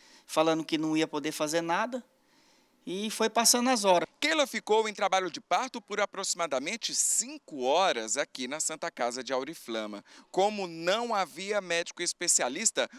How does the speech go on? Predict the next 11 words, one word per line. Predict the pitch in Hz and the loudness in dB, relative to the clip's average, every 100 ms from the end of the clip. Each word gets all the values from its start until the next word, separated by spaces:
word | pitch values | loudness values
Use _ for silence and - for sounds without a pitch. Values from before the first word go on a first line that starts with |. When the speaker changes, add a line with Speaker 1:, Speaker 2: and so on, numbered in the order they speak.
| 285 | -12
Speaker 2:
o | 240 | -10
parto | 247 - 127 170 208 | -6 -2 0 -2 -10
foi | - 175 | -8 -6
realizado | 180 180 156 127 165 180 | 0 -2 -2 -2 -2 -2
por | 185 - 175 175 | -10 -12 -14 -12
enfermeiros | 277 - 254 139 135 220 226 139 - _ | -14 -10 -10 -8 -2 0 0 -2 -4 _
no | - 196 | -10 -10
corredor | - 220 233 - 170 233 | -4 -2 -2 -2 -2 -2
mesmo. | 131 113 107 92 - _ _ _ | -4 -8 -8 -10 -16 _ _ _
Houve | 175 202 262 214 190 | 2 2 2 -10 -12
complicações | - 156 131 120 131 151 - 135 131 147 | -10 -10 -10 -6 -4 0 0 0 0 0